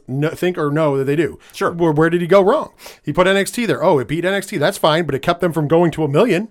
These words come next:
Speaker 2: Yeah.
Speaker 1: for well over a year.
Speaker 2: Even after it's gone.
Speaker 1: And now after it's not there,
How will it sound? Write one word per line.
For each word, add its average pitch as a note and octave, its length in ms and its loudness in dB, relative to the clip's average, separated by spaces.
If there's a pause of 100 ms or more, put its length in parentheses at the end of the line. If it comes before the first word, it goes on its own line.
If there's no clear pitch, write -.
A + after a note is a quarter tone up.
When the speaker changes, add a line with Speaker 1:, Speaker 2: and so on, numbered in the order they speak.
Speaker 2:
Yeah. G2+ 220 -4 (100)
Speaker 1:
for D#3+ 520 4
well D#3+ 400 4
over A#2 300 4
a G#2+ 80 -4
year. - 300 -10 (120)
Speaker 2:
Even B2+ 280 -4
after B2+ 260 -4
it's G#2+ 100 -10
gone. D3 300 0
Speaker 1:
And D3 80 2
now E3 220 4
after A3+ 340 2
it's - 180 -2
not G3 360 2
there, D#3 240 2